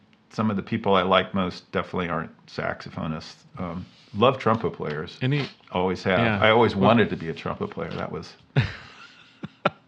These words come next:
Speaker 2: What about vocalists? Are there any vocalists
Speaker 1: Just
Speaker 2: that you, e-, even, uh,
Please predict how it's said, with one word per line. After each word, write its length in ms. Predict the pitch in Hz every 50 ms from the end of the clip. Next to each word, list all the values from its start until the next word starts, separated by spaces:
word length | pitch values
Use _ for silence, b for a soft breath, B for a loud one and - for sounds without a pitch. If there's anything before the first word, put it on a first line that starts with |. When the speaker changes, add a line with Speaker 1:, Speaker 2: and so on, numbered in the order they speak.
| - 147 - _ _ _ _ _ _ _ _ _ _ B B B B B B B B B B B B _ _ _
Speaker 2:
What 100 | 135 135
about 300 | 151 147 156 139 101 120
vocalists? 600 | 110 117 120 - - - 101 92 92 - - -
Are 140 | 104 98 98
there 120 | 98 101 85
any 280 | 76 104 110 117 113 107
vocalists 840 | 101 101 101 101 101 - 110 107 107 107 - - - - - - -
Speaker 1:
Just 100 | - -
Speaker 2:
that 140 | - 110 90
you, 140 | 85 - - - _ _ _ _ _ _ _
e-, 60 | - 120 110 -
even, 300 | - 123 117 113 117 -
uh, 320 | - - 123 113 107 -